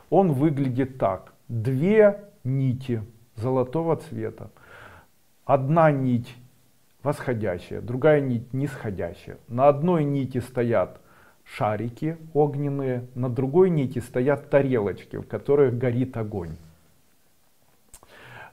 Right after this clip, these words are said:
Те шарики, которые горят, обозначают женский род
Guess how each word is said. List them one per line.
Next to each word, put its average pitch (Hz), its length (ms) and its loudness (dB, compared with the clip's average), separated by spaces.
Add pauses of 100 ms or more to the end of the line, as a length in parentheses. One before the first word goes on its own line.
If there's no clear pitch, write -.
(540)
Те 170 480 8 (760)
шарики, 127 640 4
которые 123 480 0
горят, 120 560 2
обозначают 127 880 0 (1120)
женский 131 640 0
род 117 420 0